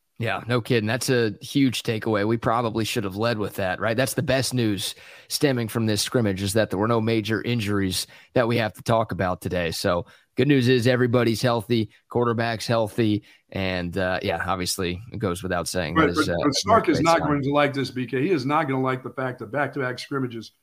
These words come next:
Speaker 2: he, he hasn't done very much offensively. So he will, they will set things up, you know, in some situational scrimmages, but they'll, they'll directly run plays against this defense. They know this defense.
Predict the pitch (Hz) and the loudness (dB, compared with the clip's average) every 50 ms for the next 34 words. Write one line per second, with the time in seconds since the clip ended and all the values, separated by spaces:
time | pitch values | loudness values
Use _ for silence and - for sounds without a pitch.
0 | _ _ _ _ _ _ _ _ - 151 156 143 135 - 135 127 156 151 156 147 | _ _ _ _ _ _ _ _ 4 4 6 6 4 2 2 2 4 4 4 2
1 | 127 127 120 113 143 143 139 131 131 127 123 127 127 117 - - - 120 113 113 | 0 -2 -2 0 0 0 2 2 0 0 0 0 -2 -4 -6 -6 -6 -6 -6 -4
2 | - 139 127 113 - 110 107 107 101 - _ _ _ _ _ _ - - - 127 | -4 -6 -6 -6 -6 -10 -10 -10 -12 -12 _ _ _ _ _ _ -8 -4 -2 0
3 | 127 139 165 202 196 180 151 147 151 151 139 143 165 190 185 156 135 - - 175 | 2 2 2 4 4 4 4 4 2 0 0 0 2 4 2 2 2 0 -2 -2
4 | 165 - - - 160 147 139 131 104 120 151 151 135 123 - - - _ _ _ | -2 -2 -2 -4 -2 -2 -2 -2 -2 0 2 2 2 2 -2 -8 -20 _ _ _
5 | _ _ _ _ - 143 139 135 131 135 135 139 131 - 143 127 - - 151 131 | _ _ _ _ -4 -2 0 0 0 0 -2 -2 -4 -4 -4 -4 -2 -2 -2 -2
6 | - 143 139 143 143 120 135 131 123 - - - 139 131 123 117 120 123 113 - | 0 0 0 0 0 0 -2 -4 -4 -4 -4 -4 -2 -2 -2 -2 -4 -6 -6 -8
7 | - _ _ _ _ _ _ _ - 143 135 147 151 156 156 151 156 - - 131 | -12 _ _ _ _ _ _ _ -2 0 2 4 4 4 2 2 -2 -8 -2 2
8 | 151 165 175 156 135 151 165 165 160 156 147 131 139 151 156 147 143 - 151 151 | 4 4 6 6 4 4 4 2 2 2 2 2 2 0 0 -2 -2 -2 0 0
9 | 147 131 131 123 131 131 131 131 - - _ - 123 147 143 113 110 110 143 165 | 0 0 0 0 0 -2 -2 -2 -6 -12 _ -2 0 0 0 0 0 0 2 2
10 | 151 - 131 113 107 107 - - 135 139 139 147 156 156 147 143 143 131 139 - | 2 0 -4 -6 -6 -8 -6 -4 -2 -2 0 0 0 0 0 0 -2 -4 -4 -2
11 | 165 160 - - 151 143 143 139 | -2 -2 -2 -2 -2 -4 -4 -6